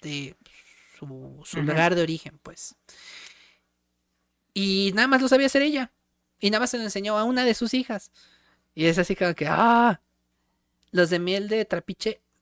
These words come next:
Speaker 1: parecidos, ándale, son parecidos a
Speaker 2: Ujú.
Speaker 1: esos. No son iguales, pero ajá, más o menos como esos. Y este,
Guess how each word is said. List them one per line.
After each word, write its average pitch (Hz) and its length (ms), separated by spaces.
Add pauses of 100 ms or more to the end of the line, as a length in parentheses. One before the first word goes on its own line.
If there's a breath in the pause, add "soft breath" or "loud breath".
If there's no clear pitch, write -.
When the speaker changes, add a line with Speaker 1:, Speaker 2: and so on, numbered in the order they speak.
(240)
Speaker 1:
parecidos, 190 800
ándale, 202 480
son 208 300
parecidos 202 480
a - 40
Speaker 2:
Ujú. 196 40
Speaker 1:
esos. 170 280
No 190 120
son 208 220
iguales, 180 340
pero 151 260
ajá, 170 260
más 170 220
o 170 40
menos 160 260
como 147 220
esos. - 260 (1160 loud breath)
Y 156 240
este, 147 1600